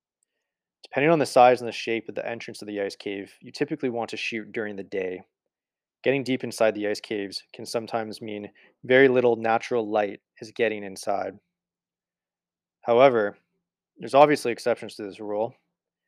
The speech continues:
Depending on the opening of the cave, it might lend itself to some incredible astrophotography, or even shots of the aurora if you're lucky enough at night.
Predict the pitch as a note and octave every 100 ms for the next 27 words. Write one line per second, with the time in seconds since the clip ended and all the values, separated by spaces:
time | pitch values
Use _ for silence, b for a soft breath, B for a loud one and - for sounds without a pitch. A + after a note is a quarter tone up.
0 | _ _ _ - - C3+ C#3 C3 A#2+ A#2+
1 | B2 A#2+ A2 - A#2+ C3 B2 A#2+ A#2 A#2+
2 | - A#2+ A#2+ A#2+ - B2 A#2+ - - A#2+
3 | - A2+ G#2+ C3 B2 A#2+ A#2 B2 A#2+ A#2
4 | - - G#2+ G2+ G2+ G#2+ G#2 - _ _
5 | _ _ _ - A#2+ A#2 - A#2+ A#2 -
6 | A2 A2+ G#2+ A2 A2+ G2+ - G2+ G2 -
7 | G#2 G2+ - G2 A2 G#2